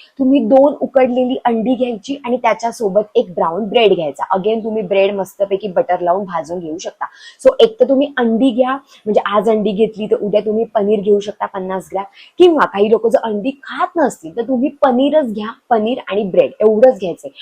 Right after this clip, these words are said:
हा आपला फक्त सात दिवसाचा डाएट प्लॅन आहे, त्याच्यापेक्षा जास्त नाही. सात दिवसांमध्येच तुम्हाला जाणवणार आहे तुमच्या वजनामध्ये झालेला फरक.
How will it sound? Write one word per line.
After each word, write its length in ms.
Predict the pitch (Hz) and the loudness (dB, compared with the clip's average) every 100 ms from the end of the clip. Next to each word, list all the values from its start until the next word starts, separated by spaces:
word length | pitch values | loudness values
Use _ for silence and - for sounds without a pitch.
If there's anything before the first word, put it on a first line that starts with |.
| - - | -20 -8
हा 140 | 214 254 | -2 2
आपला 300 | 233 226 233 240 | 4 4 0 0
फक्त 280 | 254 - 311 | -4 -4 -6
सात 260 | 285 208 | 0 0
दिवसाचा 420 | 185 196 196 190 | 2 2 2 0
डाएट 260 | 190 175 165 - | 0 0 0 -2
प्लॅन 220 | 170 170 | -6 -6
आहे, 240 | 170 185 | -6 -8
त्याच्यापेक्षा 600 | 285 196 208 202 185 - | -4 -4 -4 -4 -4 -4
जास्त 340 | 180 165 - 170 | -6 -6 -6 -8
नाही. 280 | 175 175 254 | -6 -6 -8
सात 380 | - 254 247 233 | -4 0 2 2
दिवसांमध्येच 760 | 247 233 226 208 196 196 202 | -2 -4 -4 -4 0 0 -2
तुम्हाला 400 | 226 196 196 240 | -4 -4 -2 -2
जाणवणार 460 | 233 196 170 165 156 | -2 -4 -6 -6 -6
आहे 260 | 156 170 175 - - - - | -8 -6 -8 -10 -20 -6 2
तुमच्या 360 | 269 240 277 | 4 4 4
वजनामध्ये 520 | 277 220 175 165 160 175 | 4 2 0 -2 0 -2
झालेला 300 | 196 139 - | -4 -8 -8
फरक. 180 | 196 143 | -6 -6